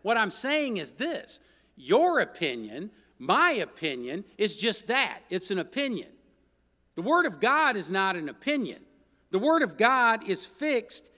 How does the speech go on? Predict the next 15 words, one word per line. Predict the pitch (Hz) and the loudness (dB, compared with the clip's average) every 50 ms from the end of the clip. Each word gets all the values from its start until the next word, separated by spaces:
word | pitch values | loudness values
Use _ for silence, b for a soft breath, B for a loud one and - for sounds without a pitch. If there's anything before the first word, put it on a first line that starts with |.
| b b | b b
in | 190 196 196 | -4 -4 -2
the | 185 156 | -2 -2
heavens. | 135 208 269 269 202 143 95 - - _ - - - - _ _ _ _ _ _ _ _ _ _ _ _ _ _ _ _ B B B B B B B B | 0 0 0 0 -2 -6 -12 -12 -18 _ -20 -20 -20 -20 _ _ _ _ _ _ _ _ _ _ _ _ _ _ _ _ B B B B B B B B
For | - 190 190 | -6 -2 -2
a | 180 | 0
while | 156 226 262 269 277 269 262 233 220 | 0 2 4 4 4 4 4 2 0
in | 214 | 0
Oklahoma | 220 226 226 220 220 214 220 220 208 185 156 | 0 0 0 -2 -2 -4 -2 -2 -2 -2 -4
City, | - - - 226 214 185 170 165 | -4 -2 -2 0 0 0 0 0
I | 175 185 180 | 0 0 0
had | 190 196 190 190 156 | 0 0 -2 -2 -4
the | 156 160 | -8 -10
privilege | - - - 220 240 240 170 151 151 156 165 147 151 | -8 -2 2 2 2 2 2 -2 -4 -4 -4 -4 -8
of | 156 - 156 | -10 -6 -4
working, | 180 190 196 190 196 - 196 190 190 175 | -2 -2 -2 -4 -4 -4 -4 -4 -4 -6